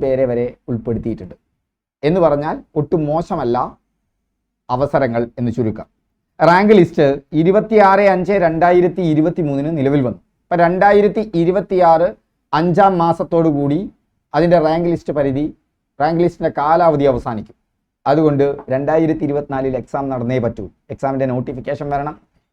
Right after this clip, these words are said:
എക്സാം നടക്കണം, പ്രിലിംസ് നടക്കണം, മെയിൻസ് നടക്കണം, ലിസ്റ്റ് വരണം. ഓക്കെ, അതുകൊണ്ട് രണ്ടായിരത്തി ഇരുപത്തഞ്ചിൽ നമുക്ക് പ്രതീക്ഷിക്കാൻ പറ്റാവുന്ന ഏറ്റവും ഉയർന്ന അവസരമുള്ളൊരു ജോലിയാണ് അസിസ്റ്റന്റ്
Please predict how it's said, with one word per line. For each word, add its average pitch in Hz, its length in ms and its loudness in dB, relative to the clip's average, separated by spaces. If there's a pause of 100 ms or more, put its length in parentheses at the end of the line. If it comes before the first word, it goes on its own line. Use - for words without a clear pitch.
എക്സാം 147 360 0
നടക്കണം, 147 400 -2 (140)
പ്രിലിംസ് 131 480 0
നടക്കണം, 147 360 -6 (440)
മെയിൻസ് 143 340 0 (100)
നടക്കണം, 143 360 -2 (380)
ലിസ്റ്റ് 131 380 -4
വരണം. - 240 -12 (380)
ഓക്കെ, 143 200 0 (180)
അതുകൊണ്ട് 143 280 2 (100)
രണ്ടായിരത്തി 165 520 2 (180)
ഇരുപത്തഞ്ചിൽ 156 560 -2 (380)
നമുക്ക് 156 300 -2
പ്രതീക്ഷിക്കാൻ 170 640 0
പറ്റാവുന്ന 131 460 0 (580)
ഏറ്റവും 190 400 6
ഉയർന്ന 175 260 6 (180)
അവസരമുള്ളൊരു 151 720 2
ജോലിയാണ് 135 520 2 (440)
അസിസ്റ്റന്റ് 123 440 -6